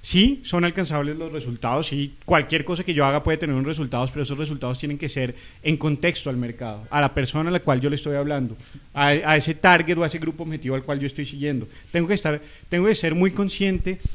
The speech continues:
de cuál es ese contexto, de cuál es ese momento histórico y ese nivel de acercamiento a Internet para que los resultados puedan ser medibles y alcanzables.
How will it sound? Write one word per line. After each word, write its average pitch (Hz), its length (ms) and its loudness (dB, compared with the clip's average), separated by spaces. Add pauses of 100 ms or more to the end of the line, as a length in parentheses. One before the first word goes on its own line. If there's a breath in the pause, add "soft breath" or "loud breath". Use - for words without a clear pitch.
(140 loud breath)
de 156 200 -2
cuál 180 220 4
es 190 140 0
ese 202 160 -4
contexto, 160 500 -2
de 156 60 0
cuál 143 180 0
es 143 100 -4
ese 196 140 -2
momento 156 460 2
histórico 165 520 -4
y 147 120 0
ese 143 140 -4
nivel 139 280 -2
de 147 80 -4
acercamiento 135 540 -4
a 139 40 -4
Internet 147 460 -2 (400 loud breath)
para 156 240 0
que 156 80 -4
los 135 120 -2
resultados 131 440 -6
puedan 147 240 -4
ser 165 240 -4
medibles 135 540 0
y 156 40 -6
alcanzables. 117 600 -6